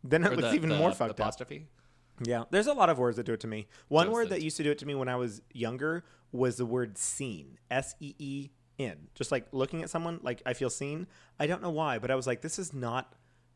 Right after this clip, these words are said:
Speaker 1: a
Speaker 2: A
Speaker 1: word."
Speaker 2: word.
Speaker 1: It doesn't, it, it's not a word. <laughs> But it, you know, whatever.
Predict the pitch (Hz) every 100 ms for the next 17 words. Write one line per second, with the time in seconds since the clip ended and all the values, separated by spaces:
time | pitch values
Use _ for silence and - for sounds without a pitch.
0 | - 127 110 143 196 131 80 107 - 165
1 | 220 - 220 - 180 - 160 156 185 196
2 | 202 160 466 78 87 - - - - 226
3 | - - - 147 147 139 139 107 113 95
4 | 92